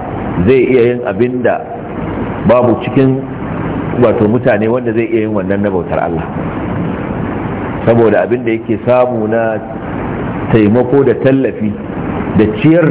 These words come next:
da zuciyarsa da yake yi, da abin da ba mai iya ciyar da zuciyarsa wannan abincin. Shi yasa yake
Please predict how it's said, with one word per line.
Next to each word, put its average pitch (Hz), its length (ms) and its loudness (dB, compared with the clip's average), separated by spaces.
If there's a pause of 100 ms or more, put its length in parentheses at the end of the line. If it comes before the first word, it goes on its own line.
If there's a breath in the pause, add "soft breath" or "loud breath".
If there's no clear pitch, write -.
(120)
da 117 160 2
zuciyarsa 131 500 2
da 104 100 0
yake 113 260 0
yi, 104 180 0 (380)
da 92 100 4
abin 123 180 4
da 131 80 4
ba 139 220 4
mai 117 80 0
iya 123 240 0
ciyar 120 160 0
da 110 80 0
zuciyarsa 104 400 0
wannan 95 320 0
abincin. 80 320 -2 (2000)
Shi 107 80 4
yasa 117 240 4
yake 110 240 0